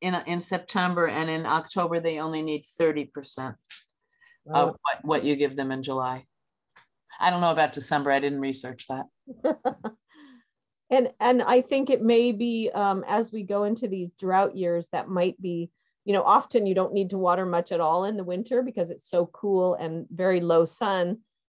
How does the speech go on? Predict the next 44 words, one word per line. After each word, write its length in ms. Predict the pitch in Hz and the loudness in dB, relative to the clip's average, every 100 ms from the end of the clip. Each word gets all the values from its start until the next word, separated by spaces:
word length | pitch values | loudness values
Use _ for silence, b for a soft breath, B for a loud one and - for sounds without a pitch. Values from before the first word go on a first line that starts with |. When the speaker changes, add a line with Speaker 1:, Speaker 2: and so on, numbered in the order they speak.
| _ _ | _ _
Speaker 2:
um, 420 | 175 160 156 151 160 | 0 0 0 -4 -10
exposure. 800 | 175 - 202 262 233 170 147 170 _ _ _ _ | -14 -4 4 4 6 4 4 0 _ _ _ _
Plants 260 | 190 175 - | 2 2 0
don't 200 | 196 196 | -2 2
need 160 | 196 | 2
a 40 | 202 | 4
lot 220 | 170 156 | 4 4
of 100 | 156 | 2
water, 320 | 160 165 165 | 0 2 2
but 280 | 165 160 - | 0 -2 -4
as 240 | 170 165 180 | -4 -6 -6
we 80 | |
go 160 | 170 170 | -2 0
into 220 | 165 170 | -2 -6
these 200 | 160 151 | -8 -8
drought 340 | - 160 170 - | -2 0 2 0
years, 320 | 165 147 147 | 0 -2 -4
you 60 | 156 | -10
do 280 | 170 185 | -4 -2
need 220 | 180 156 147 | 0 -2 -6
to 100 | 160 | -8
do 140 | 151 | -8
some 180 | 156 151 | -6 -6
watering 400 | 151 156 151 143 | -2 0 -2 -2
during 220 | 151 147 | -6 -6
the 80 | 143 | -8
winter. 380 | 147 147 143 139 | -10 -12 -14 -14
It's 280 | - _ _ | -16 _ _
Speaker 1:
Yeah, 200 | 180 175 | -4 -2
as 100 | 156 | -2
the 100 | 170 | 0
water 380 | 156 151 151 151 | 2 4 4 2
table 380 | 143 160 151 151 | 0 0 0 0
gets 400 | 143 135 - - _ _ - | 0 -4 -8 -14 _ _ -10
shallower 640 | - - 147 151 151 147 147 | -4 0 2 2 2 2 0
and 180 | 139 135 | -4 -6
shallower. 720 | - 139 151 139 131 135 135 _ _ _ | -4 0 0 0 -4 -8 -12 _ _ _
Speaker 2:
Yes, 320 | 170 165 165 185 | -12 -10 -10 -10
and 120 | 190 | -6
I've 140 | 226 | -4
noticed 440 | 226 220 202 220 - | -2 -2 -4 -6 -4
with 260 | 196 196 - | -4 -4 -6
my, 360 | 190 175 160 | -4 -2 -2
um, 300 | 160 156 170 | -2 -6 -10